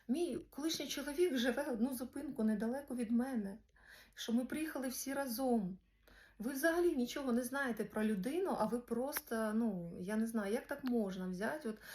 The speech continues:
нафантазувати собі і писати.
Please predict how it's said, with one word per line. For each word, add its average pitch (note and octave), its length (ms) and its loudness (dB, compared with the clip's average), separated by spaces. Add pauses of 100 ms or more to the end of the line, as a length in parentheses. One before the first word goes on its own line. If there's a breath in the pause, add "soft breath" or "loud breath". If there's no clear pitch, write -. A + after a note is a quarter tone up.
(200 loud breath)
нафантазувати D#4 1120 2
собі B3 560 0
і B3 340 -2
писати. D4+ 1200 -2